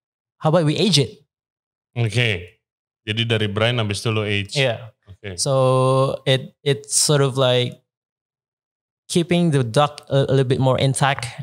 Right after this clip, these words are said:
Speaker 2: Hmm.
Speaker 1: and reduce the,
Speaker 2: Iya.
Speaker 1: the, I mean, kayak apa ya, uh, excess bloodnya gitu
Speaker 2: Iya.
Speaker 1: loh. So it, it's tighter
Speaker 2: Iya.
Speaker 1: on, on the,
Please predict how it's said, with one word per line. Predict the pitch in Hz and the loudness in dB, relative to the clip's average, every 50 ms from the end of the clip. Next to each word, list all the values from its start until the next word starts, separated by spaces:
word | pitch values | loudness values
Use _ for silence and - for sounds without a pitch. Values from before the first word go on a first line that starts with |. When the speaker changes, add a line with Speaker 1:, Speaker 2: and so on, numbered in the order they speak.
| - - | -8 -2
Speaker 2:
Hmm. | 110 113 | 0 2
Speaker 1:
and | 110 104 98 98 | 2 2 2 2
reduce | 123 131 120 120 123 135 131 123 120 120 | 0 -2 -2 0 2 2 4 4 2 4
the, | 123 127 123 123 120 120 117 117 117 117 - _ _ _ _ _ - | 4 4 4 4 4 4 2 2 0 -2 -4 _ _ _ _ _ -4
Speaker 2:
Iya. | 110 107 101 - - | -4 -4 -4 -4 -4
Speaker 1:
the, | - 123 117 117 113 110 - _ _ _ _ _ _ | -2 0 0 0 -2 -6 -10 _ _ _ _ _ _
I | - 135 | -4 -2
mean, | 139 139 131 135 | 0 0 0 0
kayak | 127 135 123 123 117 123 - | 0 0 2 2 0 0 -2
apa | 131 127 | -2 0
ya, | 123 120 120 117 117 113 - - _ _ _ | 0 0 -2 -2 -4 -8 -10 -16 _ _ _
uh, | - 127 123 | -4 -2 -2
excess | 131 - - - 151 - | 0 0 2 2 2 2
bloodnya | - 120 127 135 139 135 139 123 117 110 110 107 110 | 2 2 2 2 2 2 0 -2 -2 -2 -4 -4 -2
gitu | 107 107 101 | -2 -2 0
Speaker 2:
Iya. | 110 110 | -2 -2
Speaker 1:
loh. | 113 113 | -4 -4
So | 110 - 117 117 | -2 0 0 2
it, | 120 120 135 | 2 0 -2
it's | - 123 120 - - - - - - - | -4 -6 -6 -2 -2 0 0 0 0 0
tighter | - 117 123 120 - 127 117 107 104 - - - - | 0 -2 0 0 0 0 0 0 -4 -8 -14 -8 -6
Speaker 2:
Iya. | 107 104 98 - _ _ _ _ | -6 -6 -6 -8 _ _ _ _
Speaker 1:
on, | 131 120 113 117 110 | -4 -2 -2 0 0
on | 123 117 117 | 0 0 2
the, | 113 117 | 2 2